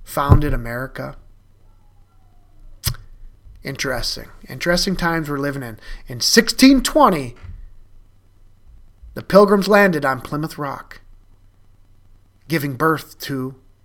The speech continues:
this nation America in the wilderness. A place prepared of God where they fled.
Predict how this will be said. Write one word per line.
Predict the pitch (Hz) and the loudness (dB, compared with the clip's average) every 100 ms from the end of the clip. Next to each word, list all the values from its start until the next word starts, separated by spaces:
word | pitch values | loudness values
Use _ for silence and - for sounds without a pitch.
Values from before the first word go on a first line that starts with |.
| - | -16
this | 123 - | -12 -8
nation | 139 131 135 | -6 -6 -6
America | 131 120 113 113 - - - | -8 -8 -10 -12 -16 -20 -2
in | 196 285 | 4 6
the | 302 | 6
wilderness. | 254 262 254 180 131 - - - - - - - - - - - _ - _ - - _ - - | 4 2 4 2 0 -6 -6 -6 -8 -16 -20 -20 -20 -20 -20 -20 _ -20 _ -20 -20 _ -6 -2
A | |
place | 180 262 294 - | 8 10 10 10
prepared | 262 - - 269 285 | 6 6 12 12 12
of | 247 165 | 10 8
God | 190 208 175 151 | 8 10 10 6
where | 185 | 6
they | 202 | 6
fled. | 196 262 247 180 | 8 10 10 8